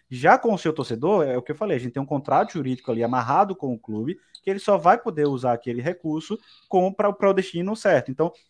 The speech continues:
a, além do torcedor, ele garantir ali a visibilidade do projeto dentro do aplicativo, com fotos, como é que tá sendo feito, a gente, a gente garante isso em todo momento, desde que abre ali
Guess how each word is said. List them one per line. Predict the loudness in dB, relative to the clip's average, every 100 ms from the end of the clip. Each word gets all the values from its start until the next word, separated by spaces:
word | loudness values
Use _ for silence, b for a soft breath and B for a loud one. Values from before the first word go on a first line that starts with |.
| b
a, | -4 -2 2
além | 2 2
do | -2
torcedor, | -4 -4 -2 -2 -2
ele | -4 -4
garantir | 2 4 4 0 -4 -2
ali | 0 0 -4 _ -4
a | -2
visibilidade | -2 -6 -4 2 2 2
do | -4
projeto | -4 -2 0 -4 -2
dentro | -2 -2 -2
do | -4
aplicativo, | -2 -6 -6 -6 -6 -8 _ _
com | -8
fotos, | -8 0 4 6 4 0
como | -6 -4
é |
que | -4
tá | -6
sendo | -8 -12
feito, | -8 -6 -4
a |
gente, | -6 -8 _
a | -8
gente | -8 -4
garante | 4 4 4 0 -2 -6
isso | -8 -6 -10 b b -8
em | -8
todo | -4 0 0 0
momento, | -2 -2 -4 -4
desde | -6 -4
que | 0
abre | 4 4 2
ali | -2 -2 -4